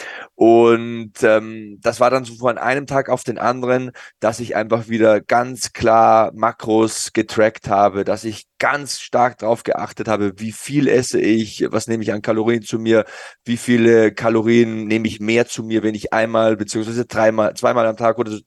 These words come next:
teilweise sogar dreimal am Tag trainiere. Ähm,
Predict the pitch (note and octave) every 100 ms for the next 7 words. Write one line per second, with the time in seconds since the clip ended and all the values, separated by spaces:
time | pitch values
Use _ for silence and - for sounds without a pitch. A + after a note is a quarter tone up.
0 | - A#2 A#2 A2 A#2 A2+ - A2+ A#2 A2+
1 | G#2 A2 G#2 A2+ A2+ A2+ A2+ - - -
2 | - _ _ A2+ A#2 A#2 A2+ A2